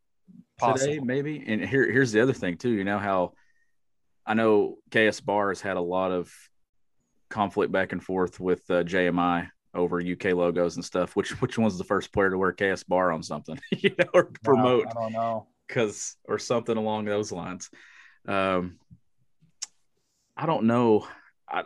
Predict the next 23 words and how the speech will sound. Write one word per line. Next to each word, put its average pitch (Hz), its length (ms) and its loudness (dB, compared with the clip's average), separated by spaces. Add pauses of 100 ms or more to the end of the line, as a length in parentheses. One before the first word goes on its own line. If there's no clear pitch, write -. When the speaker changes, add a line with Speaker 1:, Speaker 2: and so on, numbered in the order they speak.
Speaker 1:
I 123 120 0
need 165 140 8
to 143 60 6
know 131 160 6
more 120 240 6
about 90 320 2
it, 82 120 -2
Trey, 85 240 0
before 85 360 -2
we 85 120 -2
go 85 240 -2
into. 82 580 -4 (1400)
I - 120 -8
think 131 200 -2
Trey's 92 300 0
actually 85 400 0
asking 85 320 -6
this, 82 160 -6
though, 85 200 -4
as 85 100 -8
a - 60 -12
funny 82 260 -6
question. 82 480 -8